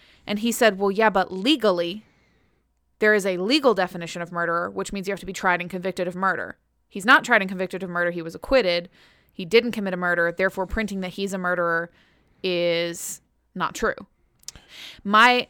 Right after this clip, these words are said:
but I'm like, it depends on what fucking dictionary you use, because if you look it up in Webster's dictionary, I bet Webster doesn't say that you have to be tried and convicted. Black's Law Dictionary does,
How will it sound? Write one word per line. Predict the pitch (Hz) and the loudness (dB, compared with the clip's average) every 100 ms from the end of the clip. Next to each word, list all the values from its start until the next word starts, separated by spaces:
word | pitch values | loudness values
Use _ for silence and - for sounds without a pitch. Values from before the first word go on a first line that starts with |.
| - | -2
but | 226 214 - | 4 4 6
I'm | 220 | 4
like, | 226 202 190 | 4 0 -2
it | 185 | -6
depends | 185 247 254 | -4 -2 -2
on | 247 | -2
what | 214 | -2
fucking | 220 202 | -2 -2
dictionary | 220 - 208 190 | -4 -4 -4 -4
you | 185 | -4
use, | 185 185 | -2 -4
because | 190 185 180 | -4 -8 -10
if | 175 | -8
you | 175 | -6
look | 190 254 | -2 0
it | |
up | 233 | -2
in | 202 190 | -2 2
Webster's | 208 196 - 196 - | 2 2 -2 -4 -4
dictionary, | 208 - 190 180 175 | -6 -4 -2 0 0
I | |
bet | 170 190 | 0 -2
Webster | 185 190 185 - 220 | 0 -2 -2 0 0
doesn't | 202 196 202 | 2 0 -2
say | 208 202 | -2 -2
that | |
you | 185 | -2
have | 180 | -6
to | 180 | -8
be | |
tried | 180 180 175 | -6 -2 -2
and | 170 | -2
convicted. | 170 175 120 - _ _ | -6 -6 -6 -12 _ _
Black's | 185 185 233 - | 2 2 2 2
Law | 285 | 2
Dictionary | 220 196 - 185 175 170 | 2 0 -6 -6 -4 -4
does, | 175 185 202 | -6 -6 -10